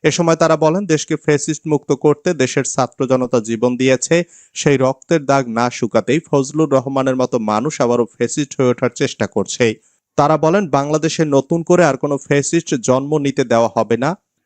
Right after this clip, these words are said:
আর যারা চব্বিশকে স্বীকার করবে না, তাদের এই দেশে রাজনীতি করার সুযোগ দেয়া হবে না। একাত্তর বাউন্নকে যেভাবে পূর্বের শাসকরা ভুলণ্ঠিত করেছে,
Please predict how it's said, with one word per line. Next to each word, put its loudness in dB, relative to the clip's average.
আর 2
যারা 2
চব্বিশকে 0
স্বীকার 0
করবে 2
না, 0
তাদের 0
এই 2
দেশে -2
রাজনীতি 0
করার 2
সুযোগ -2
দেয়া 0
হবে -2
না। 0
একাত্তর 0
বাউন্নকে -2
যেভাবে -4
পূর্বের -2
শাসকরা -2
ভুলণ্ঠিত -2
করেছে, 0